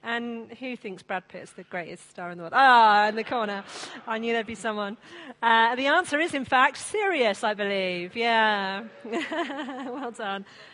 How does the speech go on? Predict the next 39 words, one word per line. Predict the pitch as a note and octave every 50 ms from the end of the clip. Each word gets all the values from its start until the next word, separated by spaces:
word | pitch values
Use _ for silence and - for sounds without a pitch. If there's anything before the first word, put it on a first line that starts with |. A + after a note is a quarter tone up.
| - _ -
I | B3 B3+
think | - G4+ F#4+ F4
that's | E4 D#4 - F4
also | F4 - - C#4
the | B3+ B3+
pole | - - C#4+ B3+ A#3+ A#3
star. | A3+ - - A3 F#3+ F#3 F3+ F#3
Is | G3+ A3+
that | C4 B3
the | A#3+
pole | - C#4+ B3+ B3 -
star? | - - A3+ A3 A3 A3 _ _ - - - - - - _ -
Anyway, | C#4 C4+ B3+ A3+ G3 F3+ F3 F3+ _ _ _ _ - - - - - _ _ _ _ _ _
next | C#4+ D#4+ G4 E4 -
question. | - - D#4 - - - A3+ G#3+
Which | C4+ F#4 G4 -
of | F#4+ G4+
the | F#4+
following | - - G4 F#4 F4+ E4+ B3+ G#3 G#3
is | A3+ A3+ -
not | C4 C4 C#4+ D4+ D#4 C#4+ - - -
a | B3 A#3+
known | A#3+ B3 A#3+ A#3+ A#3+ A3+
type | - A#3 A3 G#3+ -
of | A3 -
scar, | - - A3 F#3+ F3+ F3 E3+ - -
star? | - - - - G#3 F3+ E3 D#3+ D#3+ E3+ - -
We | G#3+ G#3 G#3+
have | A#3+ A#3+ A3+ B3
A, | C4+ C#4+ E4+ E4+
red | D#4 C4+ A#3+
dwarf, | - A3+ G#3+ A3 A#3 B3+ - _ _
B, | - C#4 D4 C#4 - -
green | A3+ A#3 A#3+ A#3 G#3+
giant, | - A3 G3 G3+ G#3 G#3+ B3 C#4 C4 -
C, | - - C4 B3+ C4 C#4 E4+ - - - - -
red | A#3+ A#3+ A#3 G3
giant, | - A3+ G3 F#3+ F#3+ G3 G#3 G3+ G#3 -
D, | - G#3+ G3+ G3+ G3+ G3+